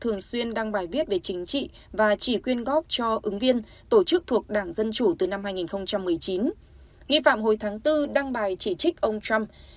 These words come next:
trong đó tuyên bố: "Nền dân chủ nằm trên lá phiếu và chúng ta không thể thua." Các mật vụ bảo vệ ông Trump chiều mười lăm tháng chín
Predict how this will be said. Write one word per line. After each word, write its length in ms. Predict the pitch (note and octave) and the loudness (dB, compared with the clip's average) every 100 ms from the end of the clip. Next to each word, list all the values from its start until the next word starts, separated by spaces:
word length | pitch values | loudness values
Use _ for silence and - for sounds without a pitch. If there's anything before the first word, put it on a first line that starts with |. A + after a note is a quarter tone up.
| - | -8
trong 180 | - E4 | 2 4
đó 200 | C4+ A#3 | 4 2
tuyên 180 | C4 C#4+ | 0 2
bố: 320 | A3+ G3+ C4 - | 2 4 2 0
"Nền 260 | G#3+ G#3 | 0 4
dân 200 | G3 C4 | 4 4
chủ 220 | B3+ A#3+ F3 | 0 0 -2
nằm 260 | F3 F3+ | -2 -4
trên 140 | F3 G#3 | -2 -2
lá 160 | F3+ | -4
phiếu 300 | E3+ G3+ F3+ | -6 -4 -2
và 120 | A3 A3 | -2 -4
chúng 180 | F3 F3 | -4 -4
ta 120 | G3+ | -4
không 200 | G#3 G3+ | -4 -4
thể 140 | E3+ | -4
thua." 220 | C#3+ G3+ G3 - - - - - - | 0 2 2 -2 -20 -20 -20 -20 0
Các 120 | C#4 | 2
mật 200 | D4 B3+ | 4 2
vụ 120 | - G3+ | 0 4
bảo 160 | F#3+ | 4
vệ 120 | F#3+ | 4
ông 180 | F#3+ A3+ | -2 -2
Trump 300 | G#3+ A3 G#3+ | -2 -2 0
chiều 180 | - G#3 | 0 2
mười 140 | F#3 | 0
lăm 140 | G3+ G#3 | -2 -2
tháng 200 | F#3+ F3+ | -4 -2
chín 340 | - F#3+ B3+ | -2 0 -2